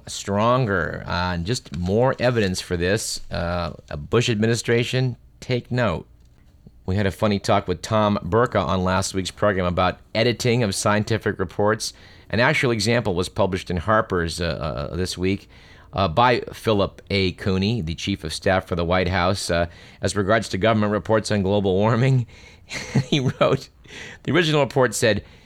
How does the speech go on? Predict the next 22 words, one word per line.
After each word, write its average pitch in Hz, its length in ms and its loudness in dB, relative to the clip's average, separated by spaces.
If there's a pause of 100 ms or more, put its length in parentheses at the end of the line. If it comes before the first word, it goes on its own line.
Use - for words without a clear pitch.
(220)
"Many 156 300 2
scientific 143 580 0
observations 107 760 2 (160)
point 156 280 2
to 165 80 0
the 135 120 2
conclusion," 110 840 0
and 87 80 -2
he 110 80 2
just - 400 -2 (160)
lined 98 240 2
that 95 80 2
out 92 140 0
and 71 60 -8
put, - 280 -2 (340)
"indicate," 98 640 0 (520)
that 110 160 2
the - 180 0
Earth 120 300 4 (160)
is, 123 520 4
<laughs> - 40 -20
he, - 260 0